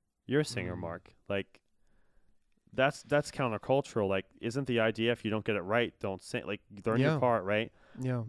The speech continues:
Speaker 1: But, but the deeper truth here is that a lot of us have this idea that if you don't do something well, hide it 'cause it's either
Speaker 2: Ugh.
Speaker 1: shameful or
Speaker 2: So
Speaker 1: inconvenient.
Speaker 2: well.
Speaker 1: Like, but he was, he understood that there's some, that anything worth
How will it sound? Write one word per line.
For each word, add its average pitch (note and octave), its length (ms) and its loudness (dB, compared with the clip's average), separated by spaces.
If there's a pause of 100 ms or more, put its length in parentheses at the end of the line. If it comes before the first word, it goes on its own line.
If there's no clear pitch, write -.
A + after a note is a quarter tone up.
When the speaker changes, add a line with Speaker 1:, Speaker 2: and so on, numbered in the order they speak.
(100)
Speaker 1:
But, B2+ 180 2 (140)
but A#2+ 220 -2
the A2+ 80 -2
deeper B2+ 300 -2
truth - 380 -2
here F#2+ 320 -2 (480)
is A2+ 180 -10
that G#2 300 0 (1040)
a A#2 60 0
lot B2+ 220 4
of C#3+ 80 4
us C3+ 160 0
have B2 120 0
this A2 200 -4
idea A2 280 2
that G#2+ 120 2
if F#2+ 120 -10
you G#2+ 100 0
don't A#2 260 -2
do A#2+ 140 -2
something G2 480 -6
well, F#2+ 420 0 (540)
hide B2 320 0
it - 160 -8
'cause A2 180 -6
it's G#2 180 -8
either A2+ 140 0
Speaker 2:
Ugh. G#2 60 0
Speaker 1:
shameful A2+ 580 -2
or A2 400 2
Speaker 2:
So - 160 -10
Speaker 1:
inconvenient. A2+ 340 -2
Speaker 2:
well. - 340 -8
Speaker 1:
Like, A2 100 -4
but - 140 -4
he - 220 -2
was, D3+ 180 4
he C#3 160 0
understood D3+ 760 2
that G2 320 0 (320)
there's A#2+ 160 -6
some, D#3 280 0
that C#3 160 0
anything C#3+ 500 -2
worth A#2 440 -2